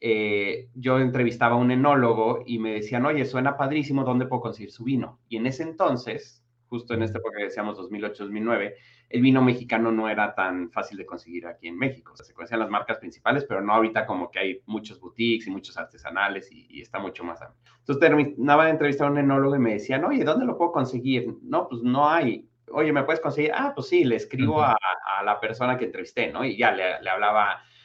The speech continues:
Speaker 1: a, a Hugo, a José Luis, que fueron unos que estuvieron en las entrevistas, y les decía, "Oye, ¿me puedes mandar una caja así?". Ah, me la mandaban, se las pagaba y yo se la mandaba al cliente. Y esto cada vez fue más frecuente y dije, "Mm,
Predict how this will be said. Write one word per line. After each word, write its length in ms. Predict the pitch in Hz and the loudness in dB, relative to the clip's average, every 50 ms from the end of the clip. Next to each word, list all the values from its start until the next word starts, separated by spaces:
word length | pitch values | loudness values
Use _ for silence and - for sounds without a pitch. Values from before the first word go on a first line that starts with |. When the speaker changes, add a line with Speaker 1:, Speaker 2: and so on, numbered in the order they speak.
| _ _ - | _ _ -2
Speaker 1:
a, 440 | - 98 92 92 92 87 78 - - 87 95 | 0 2 4 4 4 2 2 0 -2 -2 0
a 60 | 95 | 2
Hugo, 400 | 117 131 127 123 113 104 101 87 | 2 2 4 2 2 0 -2 -4
a 100 | 85 90 | -6 -6
José 280 | - - 101 - 90 92 | -8 -8 -12 -12 -10 -6
Luis, 320 | 101 117 123 120 113 113 | -2 0 0 0 0 -2
que 320 | - 107 95 90 - - _ _ - | -4 -6 -8 -8 -8 -12 _ _ -8
fueron 300 | 113 107 110 110 110 107 | -6 -4 -4 -2 -4 -4
unos 160 | 107 110 107 | -4 -6 -6
que 60 | - - | -10 -12
estuvieron 240 | - 107 104 104 | -10 -8 -6 -6
en 40 | 98 92 | -6 -8
las 120 | - - | -10 -14
entrevistas, 560 | 90 90 101 110 120 120 - 156 - - - _ _ _ _ _ _ _ _ _ | -18 -10 -6 -6 -6 -4 -4 -4 -6 -6 -8 _ _ _ _ _ _ _ _ _
y 340 | 151 143 131 123 120 120 120 | 2 6 6 8 8 8 6
les 140 | 120 123 120 | 6 4 4
decía, 160 | 123 139 143 165 | 4 4 6 6
"Oye, 120 | 175 180 175 | 6 4 4
¿me 100 | 311 - | 2 2
puedes 180 | - 190 190 202 | 4 4 4 4
mandar 180 | 180 175 175 | 4 4 4
una 140 | 170 165 165 | 4 4 2
caja 220 | 165 147 - 165 156 | 0 0 0 0 -2
así?". 300 | 156 - 202 175 151 - | 0 -2 -4 -4 -4 -2
Ah, 180 | - 165 160 127 | -2 0 0 0
me 100 | 113 113 | 0 0
la 60 | 110 107 | 0 0
mandaban, 380 | 113 113 120 139 156 165 170 160 | 0 2 4 4 4 4 2 0
se 60 | 135 | -2
las 140 | 113 - - | -4 -6 -6
pagaba 340 | - 104 113 127 143 151 147 | -6 -2 2 2 2 2 2
y 60 | 127 | 0
yo 80 | 113 - | -2 -2
se 100 | - 120 | 0 0
la 100 | 113 101 | 0 -2
mandaba 260 | 92 98 110 107 104 | -2 0 0 0 0
al 80 | - | -2
cliente. 260 | - 104 95 - - - | -6 -8 -10 -10 -10 -8
Y 120 | - 131 143 | -2 0 2
esto 180 | 151 151 185 - | 2 2 0 2
cada 140 | 156 147 151 | 4 4 4
vez 100 | 147 - | 4 2
fue 120 | - 143 | 0 0
más 200 | 139 135 127 123 | 2 2 0 0
frecuente 500 | - 120 117 - - 156 156 156 - 120 107 | -2 -6 -8 -6 -4 -4 -4 -4 -4 -6 -8
y 40 | 104 | -8
dije, 240 | 107 104 110 101 | -8 -8 -8 -8
"Mm, 340 | 98 117 262 294 254 123 - | -6 -4 -4 -4 -4 -6 -8